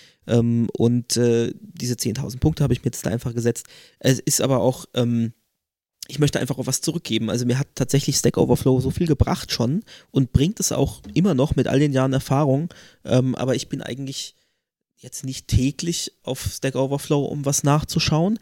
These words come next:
Aber wenn ich irgendwas recherchiere, meistens ist einer der, eins der ersten Suchergebnisse ist ein Stack Overflow Post dazu, wenn's programmier-, äh, bezogen ist.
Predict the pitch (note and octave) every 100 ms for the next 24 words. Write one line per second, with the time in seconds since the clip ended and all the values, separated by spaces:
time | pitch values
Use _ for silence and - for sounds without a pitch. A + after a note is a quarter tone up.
0 | - - _ - C3 C3 B2+ D3 D3+ -
1 | D3+ D#3 D3+ - - - _ _ - C3+
2 | D3 - C#3 D3 E3 C3+ C3 - D#3 -
3 | - - - C3+ D3+ B2+ A#2+ E2 - -
4 | D3 - F2 C#3 C#3+ C#3 C#3+ B2+ A2 C3
5 | - C#3 C3 B2 - - A#2 G#2+ G#2+ A2
6 | A2+ A2+ - A#2+ - B2 F3 - C3 -
7 | C#3+ C3+ C#3+ D3 C#3+ - C3+ C3+ C3 -
8 | D3 D3+ - -